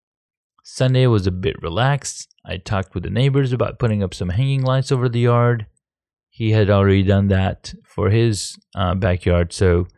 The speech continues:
got some good tips from him. Took the kids for swimming, watered the yard, watched a movie with the kids called Wonder Park, took a nap with the little one, then went to the carnival,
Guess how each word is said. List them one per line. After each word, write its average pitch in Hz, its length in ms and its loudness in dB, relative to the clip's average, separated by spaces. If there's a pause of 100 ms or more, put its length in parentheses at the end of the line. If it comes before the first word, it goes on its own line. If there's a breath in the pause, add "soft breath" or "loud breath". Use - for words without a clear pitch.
(640)
got 95 160 -4
some 90 200 -2
good 95 200 -2
tips - 220 -4
from 98 220 0
him. 90 360 0 (640)
Took 101 160 -4
the - 80 -4
kids 92 260 -2
for 90 140 -4
swimming, 139 680 0 (460)
watered 95 480 2
the 80 160 -8
yard, 139 540 2 (600)
watched 101 280 -6
a 95 40 0
movie 117 300 2
with 110 140 2
the 107 100 -2
kids - 560 0 (220)
called 95 260 -8
Wonder 117 380 0
Park, - 640 -2 (640)
took - 160 -6
a 127 40 -4
nap 110 360 0
with 113 120 -2
the 95 100 2
little 104 380 2
one, 90 360 0 (260)
then 107 160 -2
went 110 180 0
to 101 80 -4
the 101 80 -6
carnival, 95 440 0